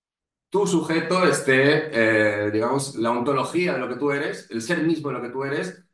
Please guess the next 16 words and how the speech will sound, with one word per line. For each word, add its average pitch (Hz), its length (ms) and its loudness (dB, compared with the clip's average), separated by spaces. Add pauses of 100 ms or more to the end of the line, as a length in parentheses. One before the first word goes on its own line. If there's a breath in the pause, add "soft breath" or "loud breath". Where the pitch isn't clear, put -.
es 147 200 2
ser 160 200 4
lo 160 160 2
contrario 127 580 0
del 98 120 -6
Estado, 90 320 -12
¿no? 143 100 -8
Son 147 140 0
cosas 143 260 0
diferentes. - 760 -8 (920)
Decía 151 540 2
Raquel, 117 760 -4
eh, 98 140 -8
de 98 140 -8
forma 113 680 -2 (200)
literal, 101 840 -2